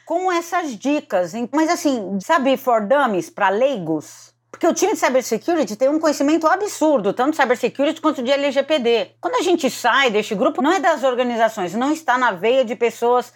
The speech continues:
vamos dizer assim, que estão fora do legal, ou da T I, ou da área de cybersecurity.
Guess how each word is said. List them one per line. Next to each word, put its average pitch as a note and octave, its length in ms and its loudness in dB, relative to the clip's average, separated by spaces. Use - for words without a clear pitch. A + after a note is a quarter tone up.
vamos A#3 160 0
dizer A3+ 80 2
assim, A3+ 200 -4
que A#3+ 100 -6
estão A#3 500 -2
fora B3+ 340 -2
do A3+ 140 0
legal, C#4+ 1120 -2
ou C4 260 -2
da F#3+ 200 -2
T - 160 -2
I, C#4 540 0
ou C4+ 200 0
da A#3+ 120 0
área B3 220 0
de A3+ 140 -10
cybersecurity. A3 800 -4